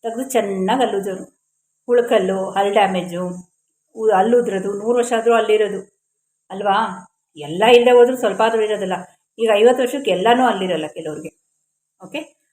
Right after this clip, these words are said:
ಆ ನಿಟ್ಟಿನಲ್ಲಿ ಇದು ರಾಮಬಾಣ, ಇದು ನೇಚರ್, ಇದು ಭಗವಂತ ಕೊಟ್ಟಿರೋ ನಮ್ಮ ಪರಿಸರ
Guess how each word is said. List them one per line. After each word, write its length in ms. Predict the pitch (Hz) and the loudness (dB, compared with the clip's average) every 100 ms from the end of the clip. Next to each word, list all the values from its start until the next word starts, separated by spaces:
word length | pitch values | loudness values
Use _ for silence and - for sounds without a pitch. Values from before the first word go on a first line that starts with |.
| _ - | _ -6
ಆ 120 | 214 | -2
ನಿಟ್ಟಿನಲ್ಲಿ 640 | 226 214 202 226 330 - | -2 -2 -6 -6 -6 -10
ಇದು 140 | 208 208 | -10 -8
ರಾಮಬಾಣ, 680 | 190 175 190 202 190 180 269 - _ _ _ _ - | -6 -4 -4 -6 -6 -6 -8 -10 _ _ _ _ -14
ಇದು 200 | 170 254 | -4 -2
ನೇಚರ್, 760 | 226 170 160 - 180 170 156 - _ | 0 -2 -6 -6 -4 -4 -6 -10 _
ಇದು 160 | - 226 | -6 -2
ಭಗವಂತ 420 | 226 170 185 196 240 | -2 -2 -4 -4 -6
ಕೊಟ್ಟಿರೋ 420 | 233 - 170 170 190 175 - _ _ - | -6 -8 -6 -4 -4 -4 -10 _ _ -16
ನಮ್ಮ 220 | 175 196 | -8 -8
ಪರಿಸರ 540 | 254 180 185 185 165 | -6 -6 -6 -4 -4